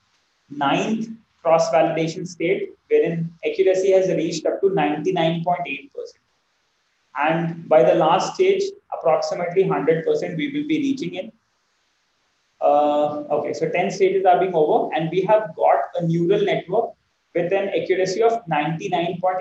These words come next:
eight percent in prediction of brain tumor segmentation. So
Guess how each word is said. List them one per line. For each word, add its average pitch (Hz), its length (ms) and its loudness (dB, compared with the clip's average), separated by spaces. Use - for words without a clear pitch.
eight 170 280 -4
percent 151 440 -2
in 170 140 -10
prediction 151 420 -8
of - 240 2
brain 165 300 0
tumor 160 260 2
segmentation. 127 640 -4
So - 480 2